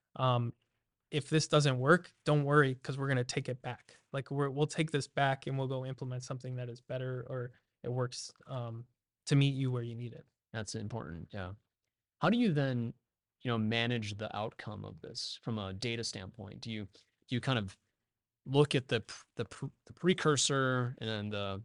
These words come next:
Speaker 2: what happens when it gets implemented and then where the laggards are, and how does, how does that process work?
Speaker 1: Yeah. So adoption, so getting back to your adoption too,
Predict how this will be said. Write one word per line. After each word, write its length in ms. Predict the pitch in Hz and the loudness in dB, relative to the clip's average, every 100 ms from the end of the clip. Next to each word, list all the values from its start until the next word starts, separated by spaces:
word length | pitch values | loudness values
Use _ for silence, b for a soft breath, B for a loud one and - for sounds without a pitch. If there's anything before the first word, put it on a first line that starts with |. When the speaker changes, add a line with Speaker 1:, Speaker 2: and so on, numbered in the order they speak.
| - | -6
Speaker 2:
what 160 | 113 | -4
happens 320 | 117 123 123 113 | 0 0 0 -4
when 80 | |
it 60 | 107 | -6
gets 180 | 104 - | -4 -4
implemented 640 | 135 135 127 120 120 117 | -2 0 0 0 0 0
and 100 | 110 | -2
then 140 | 98 98 | -6 -6
where 100 | 101 | -6
the 120 | 98 | -4
laggards 520 | 104 120 127 127 123 | 0 2 2 -2 0
are, 400 | 123 113 110 107 | 0 0 0 0
and 80 | 107 | -2
how 100 | 123 | -4
does, 120 | 131 | -4
how 120 | - | -4
does 120 | 127 113 | -4 -2
that 160 | 107 | -4
process 420 | - 95 - - | -4 -6 -6 -6
work? 240 | - 165 - - - _ _ | -8 -12 -16 -20 -20 _ _
Speaker 1:
Yeah. 160 | 170 160 | 6 6
So 200 | - 170 | 8 8
adoption, 560 | 156 190 - 160 147 | 8 8 6 4 2
so 160 | 131 151 | 2 2
getting 260 | 147 151 | 2 2
back 200 | 135 131 127 | 2 2 2
to 100 | 139 | 2
your 120 | 131 | 4
adoption 480 | 123 120 - 123 127 | 4 0 -2 -4 -4
too, 340 | 127 120 | -4 -6